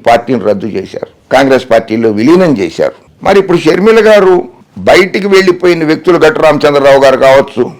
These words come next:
ఇంకా చాలా మంది ఉన్నారు, అటువంటి వారు ఆమోదం తీసుకున్నారా లేదా, వారు ఆమోదం తెలుపుతారా లేదా అన్నది కూడా పాయింటే ఇక్కడ. అది కూడా చూసుకోవాలి. ఇవన్నీ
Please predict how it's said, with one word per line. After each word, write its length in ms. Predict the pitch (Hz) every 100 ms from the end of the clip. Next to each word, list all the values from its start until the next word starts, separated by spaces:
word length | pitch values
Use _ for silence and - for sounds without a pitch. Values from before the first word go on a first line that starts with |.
| _ _ _
ఇంకా 180 | 117 139
చాలా 160 | 151 160
మంది 220 | 156 135
ఉన్నారు, 260 | 120 110 - _ _ _
అటువంటి 380 | 156 139 214 190
వారు 220 | 185 170
ఆమోదం 520 | 160 165 196 185 190 170
తీసుకున్నారా 760 | 170 - - 147 131 123 151
లేదా, 560 | 143 101 95 90 92 - _ -
వారు 160 | 131
ఆమోదం 460 | 131 160 185 170 160
తెలుపుతారా 560 | 139 147 - 147 135
లేదా 300 | 131 123 120
అన్నది 240 | 117 104 101
కూడా 180 | 113 -
పాయింటే 440 | 101 95 82 -
ఇక్కడ. 260 | 62 - - _ -
అది 140 | 135 190
కూడా 260 | 226 220 147
చూసుకోవాలి. 440 | 123 - 87 78 - _ -
ఇవన్నీ 440 | 143 165 208 233